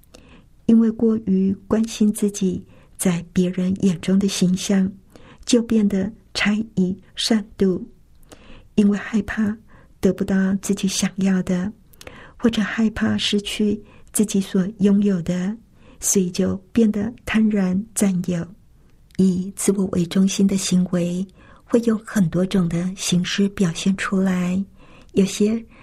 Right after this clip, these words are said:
是看就知道的，有一些呢却是含糊不清的。但是不论是哪一种情形啊，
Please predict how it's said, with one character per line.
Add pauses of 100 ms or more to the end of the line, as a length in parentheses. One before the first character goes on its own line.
(160)
是
看
就
知
道
的， (500)
有
一
些
呢 (320)
却
是 (280)
含
糊
不
清
的。 (880)
但
是 (120)
不
论
是
哪
一
种
情
形
啊，